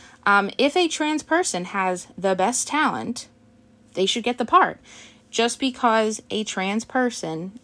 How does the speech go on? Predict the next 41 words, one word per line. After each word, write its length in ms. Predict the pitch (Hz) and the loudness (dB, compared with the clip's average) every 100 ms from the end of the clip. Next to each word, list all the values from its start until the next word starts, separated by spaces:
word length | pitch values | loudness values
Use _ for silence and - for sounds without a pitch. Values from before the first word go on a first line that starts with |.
| _ | _
is 240 | 190 185 | 0 0
in 180 | 180 175 | -2 -6
a 100 | 175 | -4
part 380 | 180 294 269 170 | -2 2 2 2
does 160 | - 185 | -4 -4
not 220 | 196 190 | -2 -4
mean 160 | 185 180 | -6 -8
that 140 | 175 | -8
the 80 | 180 | -6
story 500 | - - 190 208 202 | -4 -2 -2 -2 -2
changes, 720 | - 180 175 170 165 156 175 | -4 -6 -6 -6 -6 -6 -8
has 320 | - 175 175 | -4 -4 -2
to 80 | - | -6
be 180 | 190 185 | -6 -6
rewritten. 640 | 185 180 175 175 170 175 170 - - - _ _ _ _ _ _ _ _ _ - | -4 -4 -4 -4 -4 -8 -10 -18 -20 -20 _ _ _ _ _ _ _ _ _ -12
It, 140 | 208 - - | -12 -12 -4
it 100 | 220 | -2
just 260 | 214 208 | 2 0
doesn't. 360 | 220 233 214 - 247 | 2 -2 -2 0 0
<laughs> 140 | - - | 0 2
It 200 | 233 202 | 2 4
really 220 | 240 208 | 2 2
doesn't. 440 | 196 196 180 123 - - - - | 0 -2 -2 -8 -14 -20 -20 0
Um, 540 | 214 208 202 196 190 - - - _ | 4 6 4 0 -4 -10 -18 -20 _
and 220 | 233 233 - - _ _ - | 2 2 0 -10 _ _ -6
someone 360 | - 285 285 | -2 2 2
who, 280 | 269 254 233 | 2 2 2
uh, 320 | 220 190 185 - | 2 2 2 0
talked 300 | - 214 - | 0 0 0
about 180 | 208 196 | -2 -2
this 160 | 185 | -6
in 80 | 185 | -6
a 60 | 175 | -8
tweet 300 | - 208 208 | -6 -6 -4
that 100 | 185 | -6
I 100 | 156 | -4
saw, 240 | - 156 | -4 -6
Carrie 380 | - - 196 196 | -8 -8 -4 -4
Hope 200 | 196 180 | -4 -4
Fletcher, 480 | - 202 - 151 160 | -2 -2 -2 -8 -6
who 300 | 190 185 | -2 -2